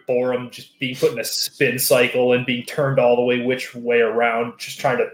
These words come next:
keep up with this guy. And he's, it's a, it's gonna be a bad time. Uh, he, he's a game wrecker, man.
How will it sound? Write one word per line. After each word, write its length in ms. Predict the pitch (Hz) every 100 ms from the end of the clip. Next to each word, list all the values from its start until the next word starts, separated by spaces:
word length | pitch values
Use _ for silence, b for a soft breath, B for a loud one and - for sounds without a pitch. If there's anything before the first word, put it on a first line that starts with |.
| _
keep 260 | - 127
up 200 | 117 117
with 100 | 117
this 240 | 113 113 -
guy. 360 | 117 113 113
And 120 | 113 117
he's, 180 | 117 _ _ _ b b b b b b -
it's 140 | 202
a, 240 | 170 - - _
it's 80 | -
gonna 140 | 226 165
be 100 | 123
a 60 |
bad 260 | 123 107 -
time. 380 | 107 104 110 - -
Uh, 220 | - 135 143 _ _ -
he, 200 | - 170
he's 360 | 143 - 202
a 40 | 196
game 280 | 185 233
wrecker, 300 | 127 104 117
man. 420 | 107 117 151 156